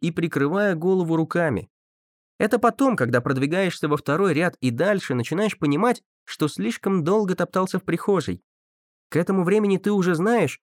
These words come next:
что простоту не стоит принимать за простоватость, а смирение —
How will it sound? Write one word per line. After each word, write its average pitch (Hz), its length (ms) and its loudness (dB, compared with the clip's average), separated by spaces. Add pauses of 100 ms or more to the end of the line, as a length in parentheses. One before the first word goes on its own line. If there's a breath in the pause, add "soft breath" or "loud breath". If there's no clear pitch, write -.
(120)
что - 240 -6
простоту 170 640 -2
не 190 180 2
стоит 208 560 0
принимать 170 520 0
за 185 80 -2
простоватость, 170 880 0 (400)
а 120 160 0
смирение — 123 880 2